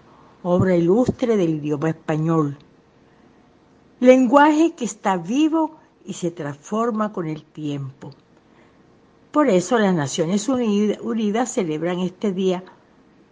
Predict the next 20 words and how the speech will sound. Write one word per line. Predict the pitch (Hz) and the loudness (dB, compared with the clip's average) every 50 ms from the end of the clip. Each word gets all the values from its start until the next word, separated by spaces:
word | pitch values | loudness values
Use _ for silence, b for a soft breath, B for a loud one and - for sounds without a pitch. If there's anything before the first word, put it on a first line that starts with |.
| _ _ _ _ _ | _ _ _ _ _
como | - 202 196 202 226 233 | -6 -4 -2 -2 0 0
el | 208 170 156 151 | 0 -2 -2 -2
Día | 160 175 170 170 170 | 0 0 0 2 0
de | 175 185 180 | 0 0 -2
la | 175 160 160 | -2 -2 -2
Lengua | 156 165 185 208 214 208 220 226 | -2 -2 -2 -2 -2 -2 -2 -2
Española | 220 220 - 277 262 254 226 208 185 190 196 208 220 220 | -4 -4 -4 -4 -2 -2 0 0 0 0 0 0 0 0
de | 208 180 | 0 -2
las | 160 147 147 165 | -4 -4 -4 -6
Naciones | 143 135 - - 151 143 147 160 156 156 | -8 -8 -8 -8 -8 -8 -6 -6 -6 -4
Unidas, | 170 165 170 185 180 147 127 - - - - _ _ _ _ _ _ b b b b b b b b b b b b - 339 - - | -4 -2 -2 -2 -2 -2 -4 -8 -14 -20 -20 _ _ _ _ _ _ b b b b b b b b b b b b -18 -16 -14 -8
y | - 247 262 262 269 | -4 -2 0 0 0
lo | 254 247 240 247 | 2 4 6 6
aprobó | 247 247 - 254 247 247 226 226 220 220 226 233 - - - - | 6 4 4 2 2 2 2 2 0 0 0 -2 -4 -6 -8 -4
así | - 208 196 208 - - 226 220 226 220 - - _ _ _ | -2 -2 -2 -2 -2 -4 -2 -2 -2 -4 -8 -14 _ _ _
con | - 262 262 262 240 | 0 2 2 2 2
el | 233 214 | 0 -2
fin | 214 - - 247 247 233 233 208 | -2 -2 -2 -2 -2 0 0 0
de | 196 170 | 0 0
apoyar | 170 175 - 208 220 208 185 180 170 180 190 190 190 | 0 0 -2 -2 -2 0 0 2 2 0 0 -2 -6